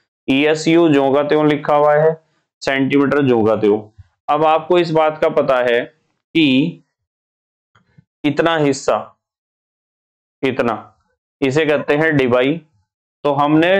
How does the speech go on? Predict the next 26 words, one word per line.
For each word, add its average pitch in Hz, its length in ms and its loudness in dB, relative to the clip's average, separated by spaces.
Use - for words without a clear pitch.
इलेवन 151 380 0
पॉइंट 170 380 0
थ्री 160 280 2
टू 160 200 4
एट 151 200 0
को 160 160 0
तो 151 120 2
ज्यों 127 180 2
का 135 100 2
त्यों 139 220 0
लिखा 143 260 0
और 156 140 2
इतने 143 280 -2
हिस्से 139 280 -2
की 135 100 0
जगह 131 160 4
लिख 123 140 -2
दिया 123 240 -4
डिबाई। 104 360 -2
ये 127 140 0
आया 147 520 0
म्यू 139 320 2
expected। 131 920 -6
क्या - 720 -12
आया? 139 240 0
म्यू 135 460 0